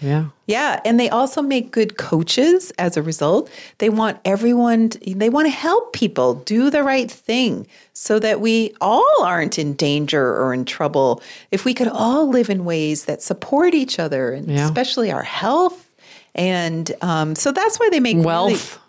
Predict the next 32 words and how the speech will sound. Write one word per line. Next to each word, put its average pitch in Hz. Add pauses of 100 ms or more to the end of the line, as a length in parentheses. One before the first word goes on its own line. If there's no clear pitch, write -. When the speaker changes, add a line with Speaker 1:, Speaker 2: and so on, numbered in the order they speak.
(140)
Speaker 2:
and 156
Speaker 1:
Like, 147
it's -
Speaker 2:
wealth. 151
Speaker 1:
the 151
wood 160
palaces 151
Speaker 2:
Yeah. 233
Speaker 1:
of 147
the 147
nine 143
palaces, 143
if 139
you 143
listen 143
to 143
the 135
podcast. 147 (180)
Speaker 2:
And 254
if 339
you 330
just 403
think 415
about 240
wealth 220
as 170
resources 190
in 160
the 160
world, 175
you 185
know, 185